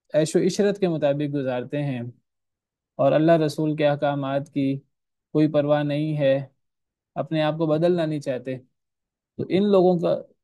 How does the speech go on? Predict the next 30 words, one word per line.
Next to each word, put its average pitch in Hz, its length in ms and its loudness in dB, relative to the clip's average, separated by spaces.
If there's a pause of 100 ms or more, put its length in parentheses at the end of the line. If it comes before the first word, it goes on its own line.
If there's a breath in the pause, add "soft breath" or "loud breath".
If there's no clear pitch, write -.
(540)
पर 175 180 2
उसी 175 400 -4
जैसे 175 340 0
अजाब 147 380 0
आएंगे 151 340 -2
दुनिया 143 320 -4
में 147 120 -4
जैसे 135 280 -4
कौम 139 240 -2
आद, 135 320 -4
कौम 147 240 0
समूद 156 380 -2
पर 165 160 2
आए, 160 260 0 (520)
और 147 120 0
आखिरत 151 320 0
में 165 160 -4
इन 151 80 -2
लोगों 147 240 -4
के 139 80 -6
साथ 143 200 -2
बदतरीन 139 520 -4
मामला 135 360 -2
होगा। 131 340 -2 (640)
अल-, 139 220 -2
अल्लाह 151 260 4
ऐसे 147 240 2
लोगों 151 340 0
के 156 140 -2
लिए 147 340 -2